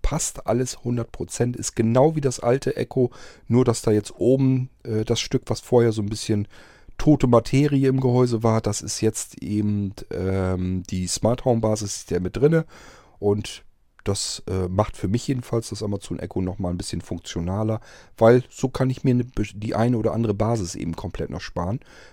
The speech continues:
Das Echo muss ja sowieso laufen, das, das hängt ja sowieso am Strom dran. Und diese anderen, diese anderen Basisstationen, die können ja nichts anderes als einfach nur Basisstation sein für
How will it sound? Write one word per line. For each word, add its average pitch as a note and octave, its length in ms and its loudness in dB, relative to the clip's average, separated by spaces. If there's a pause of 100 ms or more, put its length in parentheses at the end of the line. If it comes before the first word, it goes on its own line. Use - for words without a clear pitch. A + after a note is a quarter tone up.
Das - 200 -2
Echo E3+ 220 2
muss E3+ 220 2
ja D#3+ 80 4
sowieso D#3+ 380 4
laufen, F2 420 2
das, F2 160 -8
das - 120 -8
hängt B2 160 0
ja A#2+ 80 -2
sowieso A2+ 380 0
am - 100 -2
Strom D2+ 380 -8
dran. F2 240 -6 (580)
Und - 260 2
diese A2 220 4
anderen, D#3 520 2
diese G2 180 0
anderen A#2 220 0
Basisstationen, C3+ 840 0
die B2+ 120 -2
können C#3+ 220 2
ja C#3 100 4
nichts - 280 0
anderes D3 300 -2
als B2+ 180 0
einfach C3 220 2
nur C#3 180 4
Basisstation B2+ 760 0
sein G2+ 200 -2
für B2 300 2